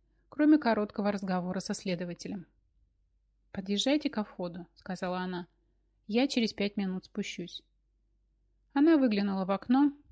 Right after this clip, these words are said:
за которым продолжал понемногу капать уставший дождик. Потом посмотрела на вешалку,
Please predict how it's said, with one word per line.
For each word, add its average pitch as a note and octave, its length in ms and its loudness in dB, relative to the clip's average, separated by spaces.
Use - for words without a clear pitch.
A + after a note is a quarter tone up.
за G3 180 -2
которым A#3+ 400 2
продолжал G3 460 0
понемногу G3 500 -2
капать F#3+ 380 -6
уставший F#3 500 -6
дождик. F3+ 540 -10
Потом C#4+ 280 4
посмотрела F#3+ 560 -2
на F#3+ 160 -4
вешалку, A3 580 -2